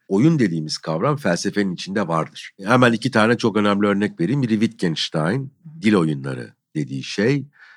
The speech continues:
Bir tanesi de Foucault ve Foucault'un hakikat oyunları dediği şey. Şimdi oyun derken tabii ki burada kastedilen şey topu alıp tutmak ve keyif almak değil.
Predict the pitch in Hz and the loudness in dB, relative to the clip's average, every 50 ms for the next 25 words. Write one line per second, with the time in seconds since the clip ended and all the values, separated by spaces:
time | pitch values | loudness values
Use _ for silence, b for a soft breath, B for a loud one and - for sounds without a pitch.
0 | b b b - 110 - 110 95 87 85 78 - - 113 151 160 156 - - - | b b b -6 -2 0 0 0 0 0 -4 -4 0 4 6 6 6 4 0 -2
1 | - 117 - 85 85 120 127 123 _ _ - 95 95 - - 107 - 110 131 131 | -4 -2 0 2 0 0 0 -4 _ _ -6 -6 -4 -4 -4 -4 -2 -2 0 0
2 | 110 104 - - 104 - 113 104 - 90 78 73 67 62 64 - 127 123 127 117 | -2 -2 -2 -2 0 2 0 2 0 -2 -4 -4 -6 -10 -12 -12 -12 -12 -12 -14
3 | 107 113 110 - - - 110 135 139 131 - _ B B B B B B B B | -14 -14 -14 -8 -4 -2 -2 -2 -2 -4 -10 _ B B B B B B B B
4 | B B B - 110 110 101 - - 101 104 120 131 135 156 160 160 135 - 131 | B B B -2 0 0 0 0 2 2 2 4 4 4 4 4 4 4 2 2
5 | 117 - 123 110 113 107 - 117 101 110 101 - 104 - - 101 98 - - 101 | 2 2 0 0 0 -2 -2 -4 -4 -4 -2 -2 -4 -2 -2 -4 -4 -4 -4 -4
6 | 90 101 98 101 98 95 85 - - 95 92 92 87 80 71 B B B B B | -4 -4 -4 -4 -4 -6 -6 -2 0 2 2 2 0 -4 -8 B B B B B
7 | B B B B B B B - 101 - - 113 101 101 101 101 - - - - | B B B B B B B -2 0 2 4 4 4 2 0 -2 -8 -16 -6 -2
8 | 98 98 92 - - - - - 95 101 92 87 - - 101 101 104 101 95 90 | -2 -2 -2 -2 -10 -20 -10 -2 0 0 0 0 0 0 0 0 0 0 -2 -4
9 | 92 92 92 87 87 _ - 90 71 62 - | -2 -2 -4 -4 -6 _ -2 -2 -2 -2 -4